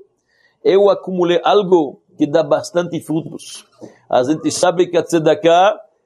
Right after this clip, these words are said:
todo mundo sabe, ela dá frutos. Hakeren kayemet lolam hazeh, lolam haba,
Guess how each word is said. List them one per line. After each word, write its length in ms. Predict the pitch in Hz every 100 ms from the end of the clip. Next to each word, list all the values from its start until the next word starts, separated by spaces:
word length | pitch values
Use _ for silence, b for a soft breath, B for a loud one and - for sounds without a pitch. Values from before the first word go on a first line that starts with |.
| _ _
todo 260 | 170 180 180
mundo 300 | 185 175 165
sabe, 480 | 170 170 175 180 196
ela 320 | 185 175 165
dá 240 | 147 180
frutos. 760 | - 185 220 220 190 151 - - _ _
Hakeren 600 | - 147 - 208 220 208 170
kayemet 500 | 196 202 220 214 196
lolam 380 | 196 196 202
hazeh, 500 | 190 190 202 226 262 262 - _ _ _ _ _ -
lolam 240 | 156 185 185
haba, 460 | 165 196 240 311